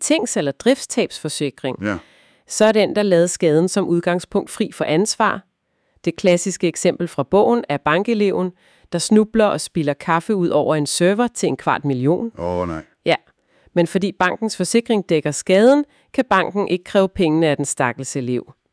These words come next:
Speaker 1: Det er en regel, der beskytter mod de der ups-øjeblikke, vi alle kan have. Ansvarsfriheden gælder ikke, hvis du har handlet groft uagtsomt eller med vilje,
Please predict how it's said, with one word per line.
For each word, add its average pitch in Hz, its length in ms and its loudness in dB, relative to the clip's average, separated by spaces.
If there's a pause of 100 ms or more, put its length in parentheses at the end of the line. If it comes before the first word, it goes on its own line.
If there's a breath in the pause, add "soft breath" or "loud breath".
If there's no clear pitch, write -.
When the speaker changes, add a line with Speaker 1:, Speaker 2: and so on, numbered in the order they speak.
Speaker 1:
Det 196 160 2
er 214 100 4
en 147 260 2
regel, 156 300 0
der 170 80 2
beskytter 233 500 4
mod 202 180 4
de 180 140 -4
der 170 180 4 (140)
ups-øjeblikke, 165 680 0
vi 127 140 -2
alle 131 220 0
kan 156 180 -6
have. 123 200 -4 (1000)
Ansvarsfriheden 233 960 2
gælder 180 280 0
ikke, 247 360 0
hvis 196 200 -2
du 180 120 -4
har 151 80 -4
handlet 160 520 2
groft 202 360 0
uagtsomt 143 680 0
eller 135 240 -2
med 120 160 -2
vilje, 190 440 -2